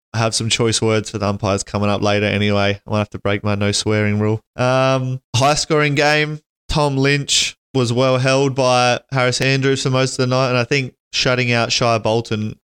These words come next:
was massive for Brisbane. But really, the reason Brisbane won was Lachie Neale. Like, that is arguably one of the best finals games I've ever seen. If there was a Norm Smith medal, he would have got the three two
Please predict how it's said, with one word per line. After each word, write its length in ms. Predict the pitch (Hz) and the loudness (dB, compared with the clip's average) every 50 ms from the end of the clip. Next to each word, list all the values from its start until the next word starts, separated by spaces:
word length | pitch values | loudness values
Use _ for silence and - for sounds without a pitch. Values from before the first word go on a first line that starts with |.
| _ - | _ -2
was 220 | 117 113 107 110 | -2 -2 -2 -2
massive 420 | 113 113 117 120 - - 127 117 | -2 -2 0 0 0 0 -2 -2
for 120 | - - 117 | -2 -4 -4
Brisbane. 640 | 110 - 120 123 120 - - 127 131 131 131 131 - _ _ _ _ _ - | 0 0 0 0 -2 -2 -2 -2 0 0 -2 -4 -6 _ _ _ _ _ -2
But 200 | 131 120 107 - | -2 -2 0 0
really, 340 | 135 127 135 131 123 113 | 2 2 2 2 2 2
the 140 | 110 110 113 | 0 0 0
reason 500 | 113 123 127 123 110 123 117 110 110 101 - - - | 2 2 2 2 0 0 -2 -2 -4 -4 -6 -4 -2
Brisbane 320 | 123 120 107 - 113 107 | -2 0 0 0 -2 0
won 220 | 107 110 110 104 98 | 0 0 0 0 0
was 160 | 98 98 101 | 0 0 0
Lachie 260 | 101 104 98 - 98 | 0 -2 -2 -2 -2
Neale. 320 | 101 101 95 90 80 - _ _ _ _ _ _ _ _ - | 0 0 0 0 -2 -4 _ _ _ _ _ _ _ _ -10
Like, 220 | 98 107 104 - | -4 -4 -2 -2
that 260 | - 120 117 107 - - _ _ _ _ _ _ _ - | 0 0 0 -2 -2 -6 _ _ _ _ _ _ _ -8
is 140 | 127 110 | -4 -2
arguably 420 | 110 92 113 113 110 110 107 110 107 | 0 0 0 0 0 0 0 0 0
one 140 | 107 110 110 | 0 0 0
of 60 | 107 | 0
the 80 | 110 | -2
best 240 | 101 113 107 - - | -2 -2 -2 -2 -2
finals 360 | - 110 110 110 110 110 107 | -2 0 0 0 0 -2 -2
games 480 | - 113 110 107 107 107 110 - - - _ _ _ | -2 -2 0 0 0 -2 -4 -6 -8 -10 _ _ _
I've 220 | - 110 110 104 101 | -4 -2 0 0 0
ever 220 | 98 107 101 107 | 0 0 0 0
seen. 320 | - - 120 110 107 104 | 0 0 2 0 0 0
If 80 | 101 98 | -2 -2
there 160 | - 117 117 | 0 0 0
was 100 | 117 110 | 0 0
a 60 | 117 | 0
Norm 240 | 113 113 117 113 110 | 0 0 0 0 0
Smith 260 | 107 - - 110 - | 0 0 -2 -2 -2
medal, 360 | - 110 110 110 95 98 98 87 | -2 -2 0 0 0 -2 -2 -2
he 140 | 110 117 | 0 0
would 120 | 113 110 107 | 0 0 0
have 100 | 110 104 | 0 -2
got 180 | 110 104 - | -2 -4 -4
the 60 | - 104 | -8 -14
three 320 | - - 110 113 113 110 | -8 -4 -2 0 0 0
two 260 | - - 110 107 107 | 0 0 0 0 0